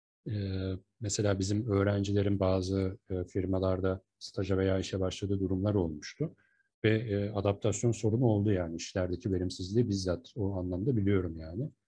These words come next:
E, hem firma sahipleri hem de, e, çalışan arkadaşların, e, gerek birebir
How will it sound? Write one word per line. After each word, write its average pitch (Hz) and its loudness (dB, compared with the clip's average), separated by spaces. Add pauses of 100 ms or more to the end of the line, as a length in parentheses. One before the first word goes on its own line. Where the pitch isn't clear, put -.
(460)
E, 101 -2 (600)
hem 98 -2
firma 95 0
sahipleri 85 -2
hem 90 -4
de, 90 -2
e, 87 -8
çalışan 92 -6
arkadaşların, 85 -6 (160)
e, 87 -10
gerek 87 -6 (320)
birebir 87 -4